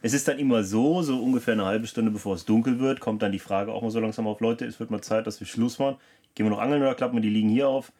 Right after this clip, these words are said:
Ich war noch hochmotiviert und wir sind angeln gegangen. Und, äh, ja, das war wieder so ein Klassiker, ne? Den Abend davor war überhaupt nichts los, da war keine Bewegung auf der Oberfläche, es war irgendwie alles so richtig mies so, es hat sich nichts gezeigt, du kriegst kein Feedback vom Gewässer,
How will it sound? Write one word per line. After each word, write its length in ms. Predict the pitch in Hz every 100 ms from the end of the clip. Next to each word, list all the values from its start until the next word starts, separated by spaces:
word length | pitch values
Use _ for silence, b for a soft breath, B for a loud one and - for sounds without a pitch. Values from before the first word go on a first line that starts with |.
| B B B B B B _
Ich 200 | - 131 131
war 100 | 120
noch 140 | 110
hochmotiviert 680 | 117 113 98 95 101 143 160
und 100 | 135
wir 100 | 151
sind 160 | 165
angeln 240 | 104 90 85
gegangen. 300 | 82 82 82 - - -
Und, 260 | 113 104 92
äh, 260 | 101 95 101 _ _ _ _
ja, 200 | 107 90 - _ _
das 180 | 117 110
war 100 | 113
wieder 140 | 120
so 60 | 117
ein 40 |
Klassiker, 360 | 113 139 120 98
ne? 160 | 101 - B B B -
Den 120 | 107
Abend 180 | 110 113
davor 300 | 117 123 120
war 100 | 120
überhaupt 360 | 104 98 120
nichts 220 | 151 151 147
los, 320 | 147 165 -
da 100 | 107
war 180 | 104 101 -
keine 340 | - 151 160
Bewegung 380 | 139 123 147 147
auf 120 | 135
der 100 | -
Oberfläche, 560 | 120 143 143 147 160 151
es 160 | 143
war 140 | 120 -
irgendwie 220 | 113 113
alles 180 | 113 -
so 60 | 110
richtig 260 | 120 117
mies 360 | 107 110 151 165
so, 160 | 160
es 100 | 156
hat 80 | 117
sich 100 | 113
nichts 180 | 113 -
gezeigt, 480 | 104 - 107 127 -
du 40 |
kriegst 200 | - 120
kein 140 | 117 107
Feedback 380 | 127 - 143 -
vom 120 | 143
Gewässer, 420 | 131 135 143 135